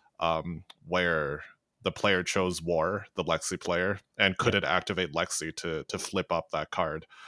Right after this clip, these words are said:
Speaker 1: Um, so, so many players just shortcut Codex.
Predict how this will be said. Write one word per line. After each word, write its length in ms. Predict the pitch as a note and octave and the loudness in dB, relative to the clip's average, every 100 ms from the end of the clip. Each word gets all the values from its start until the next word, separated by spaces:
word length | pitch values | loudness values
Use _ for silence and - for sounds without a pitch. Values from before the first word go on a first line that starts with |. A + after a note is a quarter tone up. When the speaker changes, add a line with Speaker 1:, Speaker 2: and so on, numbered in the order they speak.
| - - - _ - | -20 -20 -20 _ -2
Speaker 1:
Um, 440 | F2+ F2 D#2+ D#2+ F#2 | 0 0 -2 -8 -8
so, 360 | - A2+ G2 | 0 4 4
so 260 | F#2 - C#3 | 4 4 6
many 160 | C#3+ | 4
players 380 | B2 B2 A2+ G2 | 4 4 4 4
just 160 | - G2 | 2 2
shortcut 480 | - G2+ G2 G2+ - | 4 2 0 -2 -2
Codex. 840 | - G2 G2 F#2+ - - - - | -2 0 2 0 -2 -6 -6 -10